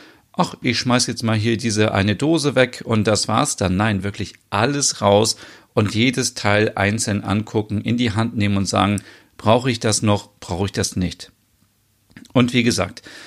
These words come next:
dann wie beim Kleiderschrank drei Stapel machen. Ein Stapel ist, kann weg, ein Stapel wird verkauft, wird verschenkt und ein Stapel, ähm, ja,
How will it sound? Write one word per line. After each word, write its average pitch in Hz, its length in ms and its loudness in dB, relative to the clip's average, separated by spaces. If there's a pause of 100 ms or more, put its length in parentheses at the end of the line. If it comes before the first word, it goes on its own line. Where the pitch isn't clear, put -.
(240)
dann 120 280 4
wie 127 100 2
beim 117 200 2
Kleiderschrank 120 920 0
drei 110 240 0
Stapel 120 480 0
machen. 120 560 0
Ein 107 220 0
Stapel 107 400 0
ist, - 340 -4 (160)
kann 98 240 0
weg, - 280 0 (240)
ein 104 160 0
Stapel 101 560 -2 (320)
wird 104 160 -2
verkauft, 104 640 -2
wird - 160 -6
verschenkt 123 480 -2 (520)
und 120 300 2
ein 104 220 2
Stapel, 98 760 0
ähm, 92 600 0 (1160)
ja, 92 240 0